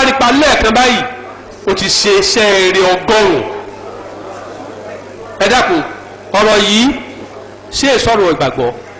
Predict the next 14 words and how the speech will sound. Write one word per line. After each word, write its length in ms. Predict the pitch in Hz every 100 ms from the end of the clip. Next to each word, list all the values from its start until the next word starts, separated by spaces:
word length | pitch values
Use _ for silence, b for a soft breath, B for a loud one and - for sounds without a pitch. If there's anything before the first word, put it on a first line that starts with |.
| - - - - - - - - - -
Ṣé 180 | - -
è 80 | 269
sọ̀rọ̀ 240 | 233 240 175
àkídà? 420 | - 156 165 165 - - - - - - - - - - - - - -
Ṣé 180 | - 339
ò 140 | 359 226 - -
kọjá 320 | 233 220 262 233
làákàyè 520 | 208 185 - 262 214 190
rẹ? 140 | 202 202 - - - - - - - - - -
Pé, 100 | - 226 -
ah, 300 | 196 220 - - - - - - - -
ọmọ 260 | 151 160
ń 140 | 170 180
le, 180 | 170